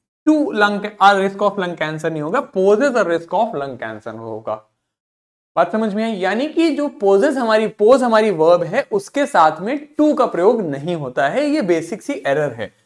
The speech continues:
तो to नहीं आएगा, it will be simply the number of people on the planet still poses a, a significant challenge for the countries struggling to provide a basic standard of living for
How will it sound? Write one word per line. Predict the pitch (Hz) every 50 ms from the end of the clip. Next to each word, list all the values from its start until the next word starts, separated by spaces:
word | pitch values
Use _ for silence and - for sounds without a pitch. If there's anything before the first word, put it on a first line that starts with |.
| _ _ -
तो | -
to | 269 - - - - 269 277 294
नहीं | 254 208 190 202 208 190
आएगा, | 165 160 151 151 202 262 294 -
it | 196 202 202
will | 208 226 226
be | 214 262 262
simply | - 208 185 175 175 208 269 240
the | 240 202
number | 180 180 196 226 254
of | 254 254 -
people | 190 175 - 208 196
on | 196 185
the | 190 190 190
planet | 156 135 135 160 214 214 - _ - - _
still | _ 311 285 262
poses | - 190 175 165 165 185 180 185
a, | 175 156 156 - -
a | 147 151
significant | 151 - 202 208 226 269 311 320 - 277 240 - 226 214 202 -
challenge | - - - 208 117 156 233 262 262 -
for | - 165
the | 165 160
countries | - - 151 139 143 151 - 202 262 294 277 277 - _ _ _ _ _ -
struggling | 190 - - - _ - 262 254 233 254 294 311 311 311 311 320
to | - 247 254 254 - - _
provide | 190 175 165 165 160 175 214 214 233
a | 175 147 160
basic | 160 175 170 - 185 170 -
standard | - 151 127 135 143 156 160
of | 156 139 -
living | 123 117 117 123 127 120
for | - 190 247